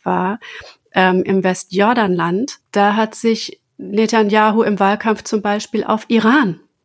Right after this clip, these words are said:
konzentriert, auf das iranische Atomprogramm. Sprich, es ist ein machtsichernder Faktor, immer wieder auf die Bedrohung von außen hinzuweisen. Das Misstrauen war immer da, aber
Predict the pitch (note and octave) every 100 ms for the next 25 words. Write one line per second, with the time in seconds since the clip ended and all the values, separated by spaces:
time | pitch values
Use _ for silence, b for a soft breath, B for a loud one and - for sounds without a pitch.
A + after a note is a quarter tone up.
0 | - G3 F3+ D#3+ - D#3 D3 - G3 -
1 | G3+ - G3+ G#3 A3 - - - A3 -
2 | - - - - - B3+ - B B B
3 | B B - G3 - A#3 B3+ - - -
4 | - _ _ _ _ - G#3 G3+ G3+ -
5 | - G3 C#4+ - - F#3+ F#3 A3+ A3+ G3
6 | G3 - A3 - A3+ G#3+ G#3+ A3 A3+ A#3+
7 | G3+ G#3+ G#3+ G3+ - G3 F#3+ F#3+ G#3+ A3
8 | A3+ - F3+ F#3+ - G#3 G#3 A3+ A#3 G3+
9 | F3 - - - F3 b b _ G#3+ G#3
10 | A#3 - A3+ G3+ G3 F#3+ F#3+ F3+ G#3 G#3+
11 | - A#3 F4 F3+ F#3+ G3